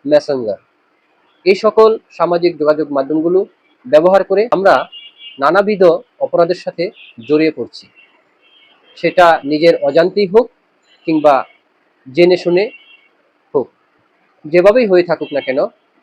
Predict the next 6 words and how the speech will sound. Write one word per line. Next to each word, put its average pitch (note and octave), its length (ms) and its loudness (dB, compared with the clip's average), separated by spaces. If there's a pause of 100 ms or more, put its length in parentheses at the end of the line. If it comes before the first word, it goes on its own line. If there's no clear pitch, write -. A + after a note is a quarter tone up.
(140)
অপরাধ F3 400 2 (480)
আইনের D#3+ 280 -2
দৃষ্টিতে F3 380 -4
এবং D3 360 -4
সমাজের D3+ 340 -2
দৃষ্টিতে F3 420 -4